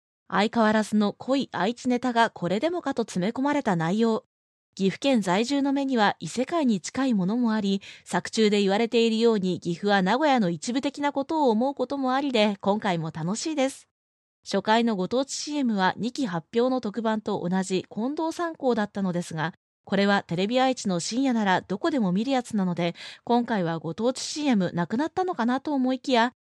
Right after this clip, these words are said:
第二話で一輪車のシーエムが近藤三幸のパロディ。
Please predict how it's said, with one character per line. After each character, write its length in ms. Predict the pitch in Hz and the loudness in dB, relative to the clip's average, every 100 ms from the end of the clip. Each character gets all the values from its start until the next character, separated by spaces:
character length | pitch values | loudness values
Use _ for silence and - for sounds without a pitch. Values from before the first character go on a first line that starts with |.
| - | 2
第 240 | 208 233 | 6 6
二 100 | 202 | 4
話 120 | 180 | 2
で 200 | 170 160 - | 0 -2 -4
一 280 | 160 196 262 | -8 -4 -2
輪 120 | 285 | -2
車 160 | 262 | 0
の 80 | 202 | -2
シ 220 | 175 - | -2 -2
ー 80 | 190 | 2
エ 40 | 190 | 2
ム 100 | 185 | 4
が 200 | 190 - | 2 2
近 220 | 170 202 | -2 -2
藤 180 | 311 311 | 0 0
三 220 | 339 302 | 0 -2
幸 220 | 294 226 | 0 0
の 140 | 180 170 | 0 -2
パ 180 | 190 233 | -2 2
ロ 120 | 370 | 2
デ 100 | 262 | 2
ィ。 160 | 190 | -2